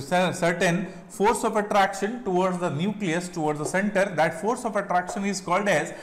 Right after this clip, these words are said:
centripetal force. Centripetal force.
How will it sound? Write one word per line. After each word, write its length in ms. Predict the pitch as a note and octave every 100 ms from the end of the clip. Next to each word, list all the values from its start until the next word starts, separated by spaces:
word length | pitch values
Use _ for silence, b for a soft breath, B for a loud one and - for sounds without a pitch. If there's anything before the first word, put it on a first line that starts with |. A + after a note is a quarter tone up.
| B -
centripetal 1040 | - F#3 G3+ G3 A#3 A#3 A3 G3 G3 F#3+
force. 480 | - A2 - - - - - - - - -
Centripetal 1040 | - E3 F3+ F3+ G3+ G#3+ G#3+ F#3+ F#3 F#3+
force. 380 | F3+ C#3+ G#2 -